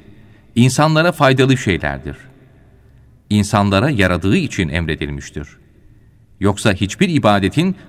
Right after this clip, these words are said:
Allahü Teala'ya faydası yoktur. Nisa suresinin altmış dokuzuncu ayeti kerimesinde mealen, Allahü Teala'ya ve onun peygamberine itaat edenler,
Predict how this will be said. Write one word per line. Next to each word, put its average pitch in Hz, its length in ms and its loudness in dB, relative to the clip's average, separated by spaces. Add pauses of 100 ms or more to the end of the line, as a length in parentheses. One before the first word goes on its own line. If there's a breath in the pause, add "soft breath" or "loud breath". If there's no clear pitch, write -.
(120 loud breath)
Allahü 98 380 0
Teala'ya 87 520 0
faydası 85 460 -4
yoktur. 113 360 -6 (1600 soft breath)
Nisa 185 400 4
suresinin 143 680 4
altmış 127 440 0
dokuzuncu 135 520 2
ayeti 113 340 2
kerimesinde 107 600 2
mealen, 107 560 0 (580 soft breath)
Allahü 135 420 2
Teala'ya 127 580 2
ve 123 80 2
onun 120 320 2
peygamberine 117 720 4
itaat 113 440 0
edenler, 113 440 2